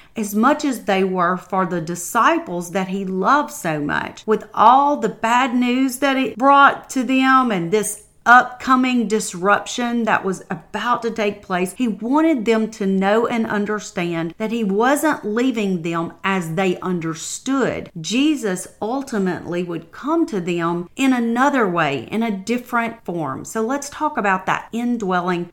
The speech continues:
promise. In the first half of John fourteen, Jesus spent his time with the disciples,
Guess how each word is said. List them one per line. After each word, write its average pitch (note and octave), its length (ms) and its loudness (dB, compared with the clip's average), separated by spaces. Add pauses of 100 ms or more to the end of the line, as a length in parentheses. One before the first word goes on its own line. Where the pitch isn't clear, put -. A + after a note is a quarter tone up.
(100)
promise. D3+ 640 -4 (140)
In B3+ 180 0
the B3+ 80 0
first D4+ 380 0
half G3 320 0
of F3+ 140 -8
John F#3+ 320 0
fourteen, F3+ 720 -4
Jesus B3 420 -2
spent A3 260 -4
his G3 160 -6
time G3+ 360 0
with F3+ 260 -2
the D#3+ 260 -6
disciples, E3 720 -4